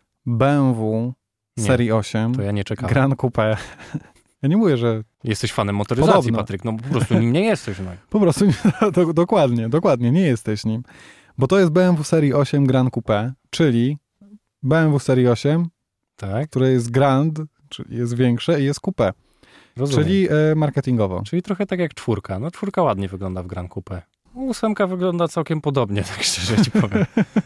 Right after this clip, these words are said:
Speaker 2: Ale ładnie. Nie, no trzeba przyznać ósemce, że jest w porządku, to prawda. Ale to nadal nie będzie mój ulubiony samochód i nadal nie przekonałem się do B M W i nadal nie chciałbym mieć B M W, ale tak poza tym jest wszystko okej.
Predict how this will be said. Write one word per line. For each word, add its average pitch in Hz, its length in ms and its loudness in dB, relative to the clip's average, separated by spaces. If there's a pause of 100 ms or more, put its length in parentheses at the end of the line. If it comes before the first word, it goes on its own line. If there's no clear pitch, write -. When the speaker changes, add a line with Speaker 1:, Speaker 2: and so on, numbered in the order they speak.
Speaker 2:
Ale 190 260 2
ładnie. 113 380 0
Nie, 247 200 -2
no 214 120 -2
trzeba 233 240 -2
przyznać 190 360 -2
ósemce, 143 400 -2
że 143 180 -2
jest 180 240 -4
w - 40 -20
porządku, 170 760 -4
to - 80 -18
prawda. 98 540 -6
Ale 185 160 -8
to 240 160 -8
nadal 208 300 0
nie 156 120 0
będzie 123 220 -2
mój 110 160 0
ulubiony 104 360 0
samochód 101 420 -6
i 185 100 -4
nadal 196 320 0
nie 127 100 -4
przekonałem 101 580 -6
się - 120 -12
do 101 120 -6
B 107 180 -4
M 110 100 -6
W 185 200 -2 (380)
i 165 60 -2
nadal 202 260 0
nie 151 160 2
chciałbym 113 380 -4
mieć 123 160 -4
B 156 180 -4
M 180 80 -4
W, 247 240 -10
ale 233 180 -8 (180)
tak - 260 -8
poza 156 240 -4
tym 247 140 -8
jest 262 120 -12
wszystko - 360 -8
okej. - 220 -8